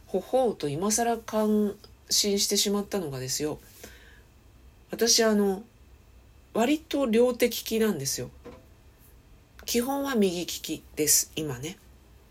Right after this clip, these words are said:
だけど、どうも子供の頃にね、直されたらしいんだね、左だったものを。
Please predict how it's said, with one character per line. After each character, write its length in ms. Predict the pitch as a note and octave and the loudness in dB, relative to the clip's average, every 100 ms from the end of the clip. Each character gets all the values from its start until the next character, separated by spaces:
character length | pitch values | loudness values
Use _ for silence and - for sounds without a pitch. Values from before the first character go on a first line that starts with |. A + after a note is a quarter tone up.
| - | -10
だ 100 | A#3+ | -6
け 160 | A#3 G3+ | 0 0
ど、 100 | E3+ | 0
ど 200 | D#3+ B3 | 0 0
う 100 | F#3 | 0
も 200 | E3+ E3 | -4 -8
子 160 | - G#3 | -4 -4
供 260 | B3+ C#4+ | -4 -8
の 100 | C#4 - | -10 -6
頃 260 | D4 B3 | -4 -2
に 120 | D#3+ | -2
ね、 120 | C3+ B2+ | -4 -4
直 280 | D#3 A3 C#4+ | 0 0 2
さ 180 | E4+ | 2
れ 100 | E4+ | 0
た 140 | G#3+ D#3+ | 2 0
ら 100 | C#3+ | 2
し 200 | - D3+ | -2 -2
い 20 | |
ん 80 | C3 | -4
だ 120 | A#2+ | -4
ね、 220 | D#3 G#3 - | -4 -4 -6
左 320 | - D#3 D#3 | -4 0 0
だ 120 | D#3 D#3 | 0 -2
っ 60 | |
た 160 | - B2+ | -4 -2
も 180 | C#3 D3 | -2 -2
の 80 | D3+ | -4
を。 220 | B2 | -8